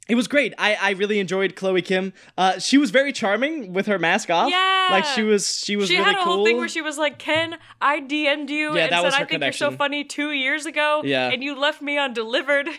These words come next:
Speaker 1: Yeah, yeah.
Speaker 2: And he was like, "I'll go home and reply right now. I'm
Speaker 1: Yeah, no, she
Speaker 2: sorry."
Speaker 1: was, she seemed really chill.
Speaker 2: Yeah,
Speaker 1: Um,
Speaker 2: she seemed
Speaker 1: she's,
Speaker 2: really cool.
Speaker 1: she is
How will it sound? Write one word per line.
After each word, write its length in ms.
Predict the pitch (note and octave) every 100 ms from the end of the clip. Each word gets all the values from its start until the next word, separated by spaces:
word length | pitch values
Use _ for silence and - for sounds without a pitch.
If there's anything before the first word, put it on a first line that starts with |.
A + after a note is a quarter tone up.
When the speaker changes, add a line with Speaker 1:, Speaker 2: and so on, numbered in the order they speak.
| -
Speaker 1:
Yeah, 360 | C#3+ B2+ A2+ A2 - - _
yeah. 240 | C3+ B2+
Speaker 2:
And 140 | - C#4
he 60 |
was 140 | C#4 C#4
like, 160 | C4 -
"I'll 120 | C4+
go 140 | D#4+
home 220 | C#4+ C#4+ C#4+
and 100 | C#4
reply 320 | C#4 D4 C#4+
right 220 | C#4 C#4+
now. 220 | C4+ D4 C#4
I'm 40 |
Speaker 1:
Yeah, 160 | F3+ A#3
no, 120 | B3+
she 160 | A3+ C4
Speaker 2:
sorry." 20 | C4+
Speaker 1:
was, 240 | B3 -
she 140 | - A3
seemed 200 | A#3+ G#3+
really 200 | G#3+ F3+
chill. 360 | - F3 E3+ - -
Speaker 2:
Yeah, 380 | G#3 F#3 F3
Speaker 1:
Um, 120 | F3+ F3
Speaker 2:
she 140 | C4
seemed 120 | C#4
Speaker 1:
she's, 100 | C4+
Speaker 2:
really 180 | A3 F#3
cool. 260 | F#3 E3+ F3
Speaker 1:
she 300 | - G3+ B3
is 300 | A#3+ G#3 D3+